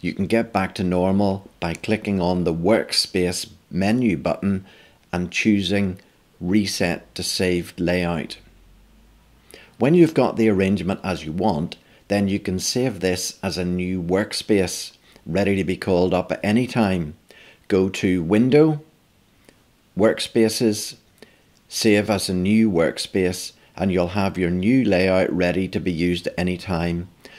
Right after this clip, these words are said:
All of the existing workspace layouts will continue to be available,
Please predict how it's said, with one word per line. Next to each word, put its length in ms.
All 220
of 80
the 120
existing 540
workspace 600
layouts 480
will 140
continue 600
to 80
be 140
available, 600